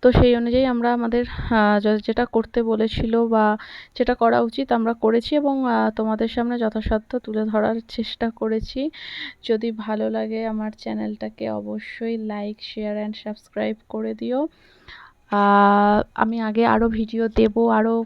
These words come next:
কিছু যদি আমি নিজে জানতে পারি, যেটা জানলে হয়তো তোমাদের কোনো উপকার হবে আমার through দিয়ে, বা তোমরা কিছু জানতে পারবে, এইটা যদি আমি, এরকম কিছু আমার সামনে আসে, আমি অবশ্যই সেটা এক্সপ্লোর করব।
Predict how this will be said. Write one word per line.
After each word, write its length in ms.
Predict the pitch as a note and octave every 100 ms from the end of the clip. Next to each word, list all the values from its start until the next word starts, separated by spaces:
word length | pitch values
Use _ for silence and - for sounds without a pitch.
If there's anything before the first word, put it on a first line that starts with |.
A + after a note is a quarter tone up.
| A3+
কিছু 380 | A3 - A#3 A3+
যদি 320 | A3+ A3 A3+ A3
আমি 240 | G#3+ A3+ A#3+
নিজে 300 | A#3 A3+ A3+
জানতে 360 | G#3+ G#3+ A3+
পারি, 300 | A3 A3 A3+
যেটা 320 | A3 A3 A3
জানলে 440 | A3 G#3+ G#3+ G#3+ A3
হয়তো 420 | A3 G#3+ A#3 A#3 - - - _
তোমাদের 400 | A3 A3 A#3+ C4+
কোনো 260 | C4 A#3 A3+
উপকার 380 | A3 G#3 G#3+ A3
হবে 220 | G#3+ G#3+
আমার 260 | G#3 G#3+
through 320 | A3 - G#3+ G3+
দিয়ে, 420 | G#3 G#3 A3+ D4+ - - - -
বা 120 | A3
তোমরা 340 | A3 A3 A#3 B3+
কিছু 240 | A#3+ A#3
জানতে 320 | A3+ A3 A3
পারবে, 520 | G#3+ G#3+ G#3+ - C#4+ - - - -
এইটা 280 | A3+ A3+ A#3+
যদি 280 | A#3+ B3
আমি, 440 | B3 B3 B3 B3 B3 -
এরকম 320 | A3 A3 A3+ A#3
কিছু 240 | A#3 A#3+
আমার 140 | A3+
সামনে 360 | A3+ A3+ A3 A3
আসে, 220 | A3 B3
আমি 140 | C4 B3+
অবশ্যই 580 | G#3+ G#3+ - - A#3+
সেটা 260 | A#3+ A#3 A3+
এক্সপ্লোর 440 | A3 _ A3+ A3+ A3
করব। 420 | A3+ A3 A3+ D4+